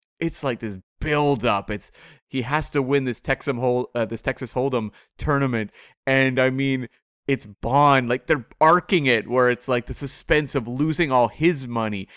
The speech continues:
having to get Felix Leiter's money. And, like, it's just done so well dramatically. And in this <laughs> one, it's like, "Lose, lose, lose, you're out of money." <laughs> I'm like, "Wow." <laughs>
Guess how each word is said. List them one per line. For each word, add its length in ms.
having 240
to 80
get 140
Felix 440
Leiter's 480
money. 380
And, 240
like, 240
it's 180
just 300
done 220
so 720
well 380
dramatically. 680
And 100
in 60
this 220
<laughs> 0
one, 160
it's 180
like, 240
"Lose, 340
lose, 380
lose, 260
you're 140
out 100
of 40
money." 280
<laughs> 800
I'm 80
like, 180
"Wow." 480
<laughs> 40